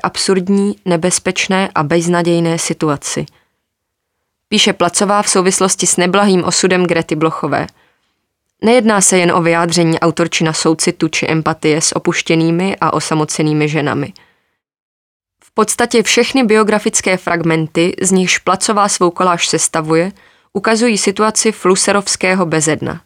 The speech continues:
Stírají se hranice mezi vnějšími a vnitřními exily. Traumatická zkušenost nerozlišuje mezi osobní a dějinnou tragédií.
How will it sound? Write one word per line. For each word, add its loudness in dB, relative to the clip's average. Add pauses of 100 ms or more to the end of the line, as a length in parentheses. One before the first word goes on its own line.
(880)
Stírají 2
se 0
hranice 0
mezi 2
vnějšími 2
a -2
vnitřními 0
exily. -4 (640)
Traumatická 0
zkušenost -2
nerozlišuje 2
mezi -2
osobní -2
a -4
dějinnou 0
tragédií. -4